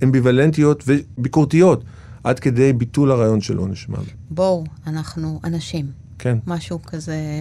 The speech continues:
Speaker 1: כן, וזה לא
Speaker 2: וזה
Speaker 1: ש-,
Speaker 2: תמיד מוגבל.
Speaker 1: וזה, וזה מוגבל, ויכול להיות שאפשר להשתמש בעונש מוות, אבל
Speaker 2: כן.
Speaker 1: באמת רק במקרים המאוד קיצוניים, וגם בישראל זה בדיוק מה שנעשה. לא צריך לשנות את הח-, אסור לשנות את החוק.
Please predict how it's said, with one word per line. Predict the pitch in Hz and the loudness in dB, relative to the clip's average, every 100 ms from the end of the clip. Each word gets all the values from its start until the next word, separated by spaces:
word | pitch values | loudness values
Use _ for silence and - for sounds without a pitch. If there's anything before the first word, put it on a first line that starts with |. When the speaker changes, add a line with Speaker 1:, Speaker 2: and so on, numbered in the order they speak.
| 156 139 - - | -8 -12 -18 -4
Speaker 1:
כן, | 165 170 127 - - | 2 2 0 -10 -8
וזה | 120 131 151 | 0 4 6
לא | 165 | 6
Speaker 2:
וזה | 240 | 6
Speaker 1:
ש-, | - 214 202 | 6 8 8
Speaker 2:
תמיד | 214 220 | 6 2
מוגבל. | 214 190 170 147 143 143 - - | 0 0 0 0 -2 -8 -12 -4
Speaker 1:
וזה, | 135 135 151 143 | 0 4 2 2
וזה | 135 143 | 0 2
מוגבל, | 143 131 160 208 | 2 2 2 4
ויכול | 180 160 202 | 4 4 4
להיות | 247 | 2
שאפשר | 247 214 - | 2 0 2
להשתמש | 240 226 202 175 | 2 2 2 2
בעונש | 165 151 135 139 | 4 4 2 2
מוות, | 135 123 135 - | 2 2 -2 -2
אבל | 143 156 | 2 4
Speaker 2:
כן. | |
Speaker 1:
באמת | 160 170 208 151 | 6 6 4 2
רק | 135 190 | 0 2
במקרים | 202 185 170 175 165 | 6 4 4 4 4
המאוד | 151 147 151 | 4 2 2
קיצוניים, | 151 151 131 127 | 0 2 2 2
וגם | 147 175 | 2 2
בישראל | 185 180 208 | 2 2 0
זה | 175 143 | 2 0
בדיוק | 147 175 185 | 2 0 2
מה | 170 | 0
שנעשה. | 156 165 156 - - - - 135 131 120 160 123 - - - | 2 0 0 -8 -20 -20 -4 0 0 2 2 2 0 -10 -2
לא | 113 123 | 2 2
צריך | 147 160 | 2 2
לשנות | 127 120 120 113 | 0 2 0 0
את | 113 104 | -2 -8
הח-, | - | -8
אסור | 113 - 151 | -10 -2 0
לשנות | 143 120 104 90 | 2 0 -2 -4
את | - | -10
החוק. | 85 - | -12 -14